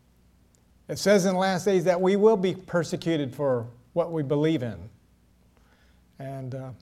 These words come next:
I never thought it would be in our nation that comes out so quick. Um, I have a magazine that, uh, comes from the Billy Graham, uh, Association. It's already been in the news, but, uh,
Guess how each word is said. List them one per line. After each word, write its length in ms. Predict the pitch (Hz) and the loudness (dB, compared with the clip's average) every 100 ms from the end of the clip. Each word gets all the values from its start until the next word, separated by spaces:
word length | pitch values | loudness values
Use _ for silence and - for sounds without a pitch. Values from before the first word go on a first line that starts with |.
| _ _ _ _ - - _ _ - | _ _ _ _ -20 -20 _ _ -4
I 80 | 139 | 2
never 240 | 165 151 | 4 4
thought 260 | 143 156 147 | 2 2 2
it 60 | |
would 140 | 135 135 | 0 0
be 320 | 143 139 139 | 2 2 -2
in 200 | 160 139 | -6 -6
our 160 | 139 147 | -2 0
nation 560 | 147 147 - 131 127 127 - - - _ - | 2 0 -2 -6 -6 -10 -18 -20 -20 _ -12
that 180 | 139 | -10
comes 240 | - 147 147 | -4 -2 -2
out 220 | 139 139 | -4 -4
so 180 | - 175 | 2 2
quick. 460 | 170 190 160 - - _ - - _ _ _ | 2 0 0 -2 -20 _ -20 -20 _ _ _
Um, 520 | 139 127 123 123 120 120 _ _ _ _ _ _ _ _ _ - | -16 -12 -12 -12 -14 -16 _ _ _ _ _ _ _ _ _ -14
I 120 | 117 | -12
have 200 | 98 123 | -8 -6
a 40 | 117 | -4
magazine 480 | 123 131 123 135 120 | -4 -4 -4 -6 -6
that, 300 | 117 - 131 | -8 -8 -6
uh, 240 | 127 123 123 - _ _ | -4 -6 -10 -20 _ _
comes 220 | 147 123 | -8 -8
from 140 | - 123 | -8 -8
the 40 | |
Billy 300 | 113 131 143 | -6 -4 -4
Graham, 540 | 151 131 139 135 123 123 | -4 -8 -6 -8 -8 -10
uh, 140 | 120 117 - _ _ | -12 -14 -20 _ _
Association. 760 | 170 - 156 135 147 147 147 131 | -12 -2 0 2 0 0 -2 -8
It's 140 | 127 | -2
already 160 | 160 135 | 0 0
been 160 | 139 | 0
in 160 | 135 123 | -2 -2
the 60 | 139 | 0
news, 260 | 143 113 | 0 -2
but, 280 | 113 104 - | -6 -10 -10
uh, 160 | 131 | -8